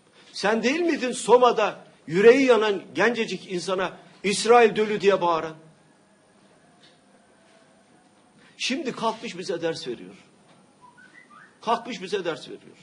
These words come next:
Sapıklığın adresi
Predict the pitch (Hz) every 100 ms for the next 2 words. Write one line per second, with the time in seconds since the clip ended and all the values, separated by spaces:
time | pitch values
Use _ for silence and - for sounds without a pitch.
0 | _ _ _ _ _ _ _ _ _ _
1 | _ _ - - - - 180 185 226 180
2 | 233 330 285 240 247 247 285 294